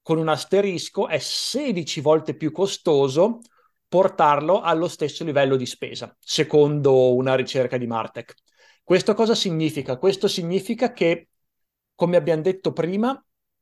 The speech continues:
convertire un nuovo cliente è cinque volte più costoso perché, ehm,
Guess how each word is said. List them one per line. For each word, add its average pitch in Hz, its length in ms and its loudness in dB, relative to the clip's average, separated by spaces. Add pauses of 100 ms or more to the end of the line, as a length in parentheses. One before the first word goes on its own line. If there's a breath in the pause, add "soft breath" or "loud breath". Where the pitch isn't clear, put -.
(200)
convertire 180 480 0
un 175 60 -2
nuovo 170 180 2
cliente 170 360 -6
è - 20 -2
cinque 185 300 -2
volte 160 280 0
più 151 140 -8
costoso 131 640 -2
perché, 131 560 -2 (340)
ehm, 120 640 -4